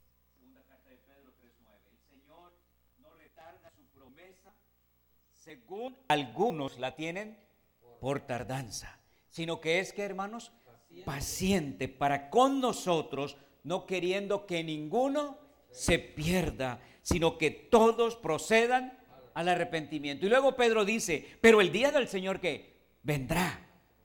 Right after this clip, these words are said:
como ladrón en la noche, sin avisarlo, en el cual los cielos pasarán con grande estruendo y los elementos ardiendo serán deshechos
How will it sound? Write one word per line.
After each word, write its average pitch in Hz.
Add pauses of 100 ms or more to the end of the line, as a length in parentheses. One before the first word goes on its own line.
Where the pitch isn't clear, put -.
como 135
ladrón 127
en 156
la 156
noche, 107 (160)
sin 135
avisarlo, 120 (280)
en 196
el 180
cual 233
los 196
cielos 226 (100)
pasarán 185 (220)
con 180
grande 254
estruendo 131 (160)
y 175
los 180
elementos 180
ardiendo 208
serán 190
deshechos 165